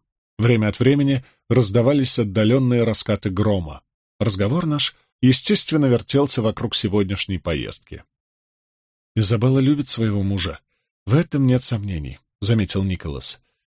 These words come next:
«Чаори, судя по всему, втрескался в неё по уши. Но разве можно остаться равнодушным к такой красотке?» «Да, его можно понять», согласился я.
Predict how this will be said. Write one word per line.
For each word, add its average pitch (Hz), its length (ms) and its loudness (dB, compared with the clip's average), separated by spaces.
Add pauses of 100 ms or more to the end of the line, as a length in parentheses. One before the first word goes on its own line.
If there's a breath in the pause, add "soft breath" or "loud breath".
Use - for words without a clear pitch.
(120)
«Чаори, 170 500 2
судя 170 280 0
по 165 100 -4
всему, 156 320 2
втрескался 131 680 0
в 127 60 -2
неё 113 260 4
по 104 260 -2
уши. - 340 -2 (400)
Но 139 120 4
разве 131 280 4
можно 143 400 2
остаться 139 500 0
равнодушным 113 800 0
к - 180 -20
такой 95 440 -6
красотке?» - 800 -6 (680)
«Да, 131 320 4
его 151 220 0
можно 120 360 0
понять», 98 480 -2
согласился 73 640 -4
я. 69 280 -6